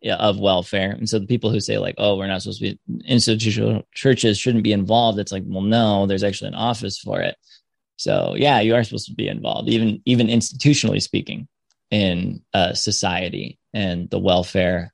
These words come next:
of a social order. But largely all the laws for the alleviation of suffering and poverty and hard providence is the family. Poor tithes,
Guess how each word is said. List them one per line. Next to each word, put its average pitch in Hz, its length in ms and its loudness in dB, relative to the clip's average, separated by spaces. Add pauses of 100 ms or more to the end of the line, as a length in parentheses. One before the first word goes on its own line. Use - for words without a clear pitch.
(140)
of 92 440 2
a 110 60 -6
social 127 380 0
order. 95 320 -8 (520)
But 117 300 4
largely 113 680 2
all 123 260 0
the 127 160 0
laws 107 920 -2 (100)
for 107 760 4 (100)
the 101 540 0
alleviation 107 640 2
of 98 120 -4
suffering 110 600 -2
and 98 240 -6
poverty 110 640 -2
and 92 640 -4
hard 107 420 0
providence - 720 -2 (800)
is 104 480 2
the 117 100 -4
family. 143 580 0 (1120)
Poor 160 140 6
tithes, 160 480 0